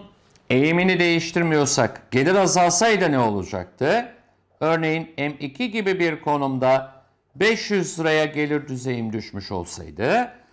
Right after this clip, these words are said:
alabileceğiniz miktarlar yarı yarıya azalacak.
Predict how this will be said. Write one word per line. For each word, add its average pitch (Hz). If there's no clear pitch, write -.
alabileceğiniz 180
miktarlar 123
yarı 110
yarıya 90
azalacak. 147